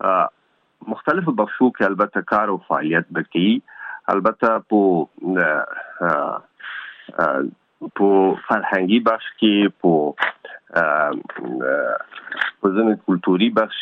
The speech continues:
کې، تعلیمي بخش کې، ورزشي بخش کې، یعنی دغه، دغه، آه، څانګو کې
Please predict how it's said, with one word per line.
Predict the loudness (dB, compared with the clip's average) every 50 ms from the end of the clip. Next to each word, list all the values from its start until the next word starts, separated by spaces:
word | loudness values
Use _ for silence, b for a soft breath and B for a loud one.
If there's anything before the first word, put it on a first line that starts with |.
| -12 0
کې، | 2 4 6 6 4 4 2 0
تعلیمي | -2 -2 -2 -2 -2 0 2 2
بخش | 2 2 0 -2 -2 -10 -12 0
کې، | 4 6 6 6
ورزشي | 6 4 4 2 0 -4 -8 -8 0 0 0 2 2 0
بخش | -2 -2 -6 -12 -2 2
کې، | 2 2 2 2 B B B B B B B B B B
یعنی | 0 0 2 2
دغه، | 0 0 0 0 -2 0 0 -4
دغه، | 0 0 0 0 0 -2 -2 0 2
آه، | 2 4 2 2 0 -2 _
څانګو | -2 0 0 0 -2 -2
کې | -2 -2